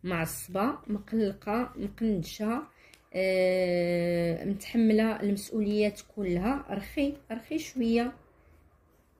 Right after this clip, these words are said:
مالك على هاد الحاله كلها؟ انت جايه تشوفي على السمر والابيض طايح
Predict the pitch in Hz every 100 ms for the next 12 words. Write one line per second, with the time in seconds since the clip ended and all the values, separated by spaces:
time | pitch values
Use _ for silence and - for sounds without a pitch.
0 | _ _ _ _ - 214 226 202 196 214
1 | 214 190 - 208 202 196 220 208 208 269
2 | - _ _ - _ _ _ _ _ _
3 | _ _ _ - - _ - - 214 202
4 | 214 214 214 214 - 214 - 190 202 202
5 | - 208 208 - - - - 190 196 190
6 | 185 175 175 185 175 202 190 - - 208
7 | 214 - 196 185